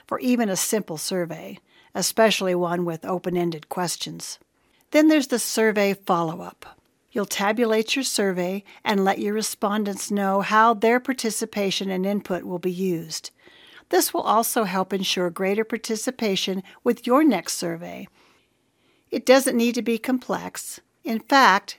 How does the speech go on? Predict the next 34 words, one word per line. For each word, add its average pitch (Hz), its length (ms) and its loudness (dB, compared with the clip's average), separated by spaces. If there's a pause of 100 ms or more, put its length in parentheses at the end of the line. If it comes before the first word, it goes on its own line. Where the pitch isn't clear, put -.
depending 277 480 4
on 190 160 0
your 185 120 -4
audience, 190 520 0
it - 160 -10
probably 226 500 4
should 185 320 -2
not 220 340 4
be 196 160 2
a 202 80 0
bunch 185 320 -2
of 190 120 -10
graphs 175 420 -2
and 175 140 -6
charts, 180 580 -2 (240)
but 233 140 -4
rather 254 480 4
a 214 100 0
personalized 233 840 0
story 180 480 -2
relating 220 580 2 (100)
what 240 280 0
you 254 40 0
learned 180 320 -2
from 190 200 -4
their 185 180 -2
input. 190 600 -6 (500)
If 233 140 -4
you 269 80 4
used 240 400 2
an 208 100 -2
online 196 460 0
survey 202 380 -2
program, 208 640 -2